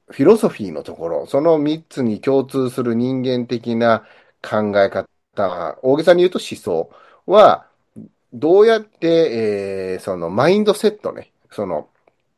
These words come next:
クリエイティブであれとかっていうんじゃなくて、クリエイティブに生きることが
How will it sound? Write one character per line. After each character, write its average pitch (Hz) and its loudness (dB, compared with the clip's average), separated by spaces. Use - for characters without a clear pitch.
ク - -4
リ 143 2
エ 170 6
イ 165 2
テ 131 -2
ィ - -2
ブ 90 -6
で 85 -8
あ 151 -4
れ 156 2
と - -12
か 87 -2
っ - -10
て - -14
い 113 -2
う 107 -4
ん 92 -10
じ 92 -6
ゃ 98 -4
な 135 2
く - -20
て、 131 -2
ク 123 -4
リ 165 4
エ 190 6
イ 170 -2
テ 123 -4
ィ 104 -4
ブ 101 -6
に 95 -8
生 92 -16
き 165 -4
る 143 -2
こ 107 -4
と 90 -6
が 131 4